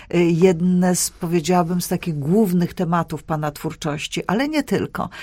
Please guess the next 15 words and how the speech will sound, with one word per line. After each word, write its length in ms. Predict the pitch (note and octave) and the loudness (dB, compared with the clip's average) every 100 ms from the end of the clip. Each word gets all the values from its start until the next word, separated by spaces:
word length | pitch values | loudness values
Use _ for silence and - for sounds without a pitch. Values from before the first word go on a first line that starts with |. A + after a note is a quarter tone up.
| - - - - | -16 -16 -14 -6
ponieważ 640 | F3 F3 F#3 G3+ G3 - - | 0 2 4 2 2 -2 -4
oprócz, 760 | F3+ F#3 - G3 F#3+ - - | -4 -4 0 0 0 -4 -2
y, 160 | G3 F#3 | 0 0
tej 200 | G3 F3+ | 0 0
tematyki 500 | G3+ F3+ F3+ F#3 F3+ | 2 0 0 -2 -6
chrześcijańskiej, 800 | - F3+ - G3 F3+ F3+ - F3+ | -4 -4 0 2 4 2 0 -6
powiedziałabym, 680 | - E3+ E3 E3+ F3+ E3+ F3 | -4 -2 0 2 2 0 0
pojawia 460 | G3 F#3+ F#3 F3+ | 4 4 4 2
się 140 | - F3+ | 0 -2
również 360 | F3+ E3+ E3+ | 0 -2 -2
tematyka 540 | - F3 F3 F3+ F3 E3+ | -2 -2 -2 -2 -2 0
inna, 500 | F#3 F#3+ G#3+ A3+ A3+ | 0 2 2 2 2
no 160 | G3 | 0
i 100 | - | -2
tam 320 | - F#3 G3 | 0 0 0